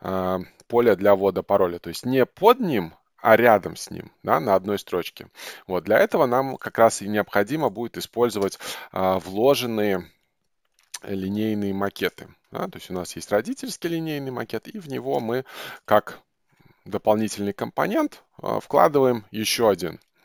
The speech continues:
э, линейный макет. Да, про ориентацию не забываем. И в данном случае, э, так как мы хотим, чтобы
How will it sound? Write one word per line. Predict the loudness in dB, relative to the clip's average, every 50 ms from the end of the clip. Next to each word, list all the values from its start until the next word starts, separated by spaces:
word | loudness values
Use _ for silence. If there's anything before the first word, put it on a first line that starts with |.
| _ _ _ _ _ _ _ _ _ _ _ _ _ _ _ _ _ _ _ -10
э, | -8 -6 -6 -4 -4
линейный | -4 -2 -2 -2 -2 -4 -4 -4 -6
макет. | -6 -6 -4 0 0 0 0 -2 -8 _ _ _ _ _ _ _ _ _ _ _ _
Да, | -12 -10 -8 -10 -10 -10 -8
про | -6 -6
ориентацию | -4 -4 -6 -4 0 4 4 4 4 2 -2 -6 -4 -4
не | -4
забываем. | -4 -6 -6 -6 -4 -2 0 2 2 2 2 0 -4 -12 -14 -14 -14 -14 -10 -4
И | 0 2 2 2
в | 6
данном | 6 6 6 6 4 0 -2
случае, | -4 -4 -4 -4 -2 -2 0 0 0 0 -2 -6 _ _ _ _ -8
э, | -8 0
так | 2 4 4 4
как | 2 -4 -8 -6
мы | -8 -4
хотим, | -2 -2 -4 -2 -4 -6 -6 -6
чтобы | -6 -2 0 0 0 0 -2 -4